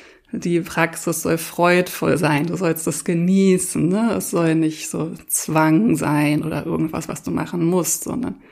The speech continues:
genieß es. Und da dachte ich, hm, kann das irgendjemand genießen? Drei Stunden fünfzehn in einer Schlange stehen?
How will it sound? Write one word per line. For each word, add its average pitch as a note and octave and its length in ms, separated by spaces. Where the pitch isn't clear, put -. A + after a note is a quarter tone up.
genieß F3 600
es. - 280
Und D#3+ 200
da D3+ 120
dachte D#3 300
ich, D#3 120
hm, D#3+ 280
kann D#3+ 260
das G3 160
irgendjemand G3 600
genießen? B3+ 840
Drei F3 300
Stunden G3+ 360
fünfzehn G#3 600
in F3+ 100
einer E3+ 100
Schlange A#3 460
stehen? - 500